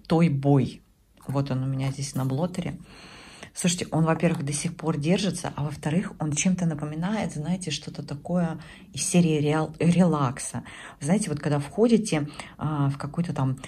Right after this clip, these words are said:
а, баню, например, да, где пахнет чаем, травами, и при этом чем-то чай с сахаром таким сладковатым,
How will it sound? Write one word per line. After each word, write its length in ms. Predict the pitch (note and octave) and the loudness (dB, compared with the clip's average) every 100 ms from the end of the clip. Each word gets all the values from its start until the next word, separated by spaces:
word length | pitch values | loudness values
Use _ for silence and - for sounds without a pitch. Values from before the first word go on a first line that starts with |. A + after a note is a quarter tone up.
| - - | -18 -8
а, 320 | C#3 C#3 B2+ | -2 -2 -2
баню, 720 | B2 A#2 D3 C#3+ C#3+ C3+ C#3 | -2 0 2 4 6 6 6
например, 560 | C3+ C3+ - C3 B2+ B2+ | 4 2 0 0 0 0
да, 220 | C#3 D#3+ | 0 2
где 220 | E3+ D3+ | 0 -2
пахнет 520 | C#3+ D#3 D#3 D3+ C#3+ - | -4 -4 -4 -4 -4 -4
чаем, 720 | - E3 C#3 C#3 C3 B2+ - | -2 0 2 2 0 -2 -6
травами, 1000 | - - C#3 C#3+ C#3 C3 C3 B2 B2 C3+ - - - - | -4 0 2 4 2 0 -2 -2 -4 -6 -10 -14 -14 -10
и 100 | C#3 | -4
при 160 | - | -2
этом 320 | D3+ D3+ D3 | 0 0 -2
чем-то 400 | C#3+ E3 D3 D3 | -2 -2 -4 -4
чай 340 | C#3+ - D3 C#3+ | -2 0 2 2
с 80 | - | 0
сахаром 680 | - C#3+ C3+ C3 C#3 C3+ B2+ | 0 0 0 -2 -2 -2 -2
таким 320 | C3+ C#3+ C3+ | -6 -4 -4
сладковатым, 920 | - C#3 C#3 - C#3+ C3+ C3 A#2+ | -2 -4 -4 -4 -4 -2 -2 -2